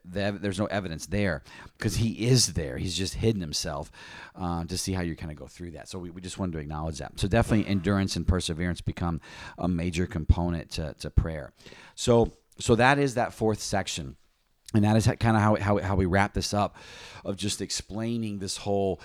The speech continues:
experiencing God, beginning to pick up on his voice, listening to him, letting him reveal things to you, meditating on that, letting that begin to transform you from the inside out. All of these things over time, allowing you to then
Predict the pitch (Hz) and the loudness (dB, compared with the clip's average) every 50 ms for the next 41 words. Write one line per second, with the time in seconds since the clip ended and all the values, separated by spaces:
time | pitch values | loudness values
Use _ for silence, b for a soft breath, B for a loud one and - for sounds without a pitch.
0 | B B B - 85 - - - - 113 113 113 117 117 113 113 - 113 107 104 | B B B -10 -8 -6 -6 -4 -2 -2 -2 0 0 -2 -2 -4 -4 -4 -4 -2
1 | 98 107 104 104 101 101 101 98 90 78 98 78 92 95 101 104 101 104 - - | -2 -2 -2 -2 -2 -2 -4 -4 -6 -8 -10 -8 -6 -4 -4 -4 4 6 6 6
2 | - 101 98 101 92 98 98 85 76 - 98 101 101 104 - - - 85 98 104 | 8 4 -2 0 0 -2 -2 -4 -4 -4 -2 0 0 0 -2 -4 -6 -6 -6 -6
3 | 101 - - 104 104 98 104 104 98 101 98 95 98 95 98 104 101 104 101 95 | -6 -6 -4 -4 -4 -4 -4 -4 -4 -2 -2 -2 -2 -2 -2 -2 -2 0 0 -2
4 | 87 73 78 95 98 104 101 - - 101 98 92 - - - 101 95 95 98 95 | -2 -4 -4 -2 -2 -2 -2 -2 -4 -4 -4 -4 -6 -8 -6 -4 -2 0 0 -2
5 | 90 B B B B B B B B B 90 95 90 92 107 104 - 117 107 101 | -2 B B B B B B B B B -6 -4 -2 -2 -2 -2 0 0 0 0
6 | 101 101 101 98 98 101 98 98 95 98 95 - 95 101 101 107 104 101 107 85 | 0 -2 -2 -2 -2 -2 -2 -2 -2 -4 -4 -4 -4 -2 0 0 0 0 0 -2
7 | - 85 87 76 92 95 92 85 - - - 104 95 82 - - - - 92 101 | -2 -4 -6 -4 -2 -2 -2 -4 -4 -6 -4 -4 -6 -6 -8 -8 -8 -6 -4 -4
8 | 104 104 104 104 101 - 98 95 95 95 69 95 101 101 - - 104 95 92 90 | -2 -2 -2 -4 -4 -4 -4 -4 -4 -4 -6 -8 -8 -8 -6 -6 -6 -6 -6 -6
9 | 92 95 98 98 - B B B B B B B B B 78 98 113 117 110 92 | -6 -6 -6 -6 -8 B B B B B B B B B 2 4 4 4 2 0
10 | 85 80 - 117 120 131 127 - - - 107 107 107 101 90 95 92 82 85 - | -2 -2 -2 -2 -2 -2 -4 -2 -2 -2 -2 -2 -2 -4 -4 -6 -6 -6 -8 -10
11 | - - 120 117 117 113 104 - - 92 92 92 92 95 107 107 101 98 98 98 | -8 -6 -4 -4 -2 -2 -4 -4 -6 -8 -8 -6 -6 -6 -6 -4 -4 -4 -4 -4
12 | 98 95 - - - 90 78 95 104 104 104 104 101 82 | -6 -6 -8 -8 -8 -8 -8 -6 -6 -6 -4 -4 -6 -8